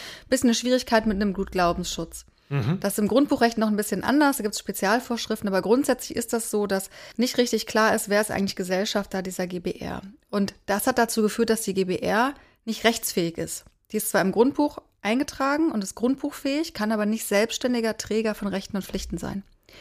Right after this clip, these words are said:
Speaker 1: Und das wird jetzt zum ersten, äh, ersten geändert durch dieses Gesetz, weil es gibt jetzt nämlich dann ein G-B-R-Register, was so ähnlich ist wie das Handelsregister, wo G B Rs verzeichnet werden und G B Rs, die Grundeigentum haben, sich verzeichnen lassen müssen.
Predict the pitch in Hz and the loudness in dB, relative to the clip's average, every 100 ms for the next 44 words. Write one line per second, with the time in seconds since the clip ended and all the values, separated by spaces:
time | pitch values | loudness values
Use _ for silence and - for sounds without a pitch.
0 | - - - - - 202 226 - 254 247 | -20 -20 -20 -10 2 6 6 4 2 2
1 | - 214 202 208 - 214 202 - 185 180 | 0 -2 0 0 0 0 0 0 0 0
2 | 196 - 190 190 196 254 339 370 240 233 | -2 -4 -4 0 4 4 4 2 -2 -2
3 | 202 196 - 180 226 - 226 220 - 220 | -6 -6 -6 -2 -2 -2 -2 -2 -4 -8
4 | 202 - 202 196 - 180 196 - 180 185 | -8 -6 -4 -4 -4 -4 -4 -2 0 0
5 | 190 175 180 214 233 233 247 254 - 269 | 0 -2 -2 0 0 0 0 0 2 2
6 | 370 - _ - - - - - 214 - | 0 -6 _ -16 -12 -12 -10 -6 0 2
7 | 226 233 226 185 190 - 208 285 285 247 | 4 4 2 0 -2 0 2 2 0 -2
8 | 233 226 226 226 - 190 208 208 196 - | -2 -2 0 0 -2 -4 -2 0 0 -2
9 | 185 190 220 - - _ _ - 196 185 | -4 -2 -4 -6 -16 _ _ -14 -6 -2
10 | 180 180 170 175 196 254 370 392 - 202 | -2 -2 -2 0 2 4 2 0 -4 -2
11 | 208 196 - 190 - 180 196 214 302 - | 0 0 0 -2 -4 -6 2 4 4 4
12 | 247 254 254 240 233 214 214 220 - 208 | 0 0 0 0 0 2 2 0 -2 -6
13 | - 190 - 196 196 185 190 202 214 - | -4 -4 -2 -2 0 -2 2 4 4 2
14 | 165 | -2